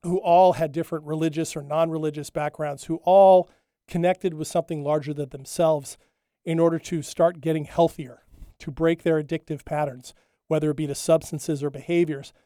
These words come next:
And they needed other people, and they needed spiritual connection to something larger than themselves. And they all defined that in different ways.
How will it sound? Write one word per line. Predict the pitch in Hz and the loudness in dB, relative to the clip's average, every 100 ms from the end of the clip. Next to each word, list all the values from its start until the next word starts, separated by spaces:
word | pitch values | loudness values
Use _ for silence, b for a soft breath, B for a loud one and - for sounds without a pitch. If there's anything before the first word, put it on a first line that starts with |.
| _ _ _ _ _ | _ _ _ _ _
And | 180 175 170 | 0 2 2
they | 156 185 | 2 2
needed | 202 165 | 2 0
other | 151 143 | -2 -4
people, | - 208 214 202 202 | -4 -4 2 4 4
and | 185 156 | 0 -6
they | |
needed | 151 160 151 | -4 -2 -2
spiritual | - - 170 175 - | -6 -4 -2 -2 -4
connection | 160 156 156 - 156 | -8 -4 -6 -6 -10
to | 143 | -10
something | - 151 156 143 | -8 -8 -8 -6
larger | 151 151 139 | -4 -4 -6
than | 143 139 | -12 -14
themselves. | 135 139 - 220 143 139 - _ _ _ - | -18 -8 2 4 4 -2 -20 _ _ _ -10
And | 160 | -2
they | |
all | 214 302 | 2 2
defined | 233 - 214 208 | 0 -2 0 2
that | 180 165 | 0 0
in | 151 | -4
different | 156 - 147 - | -6 -6 -10 -8
ways. | 151 131 - - | -10 -12 -18 -20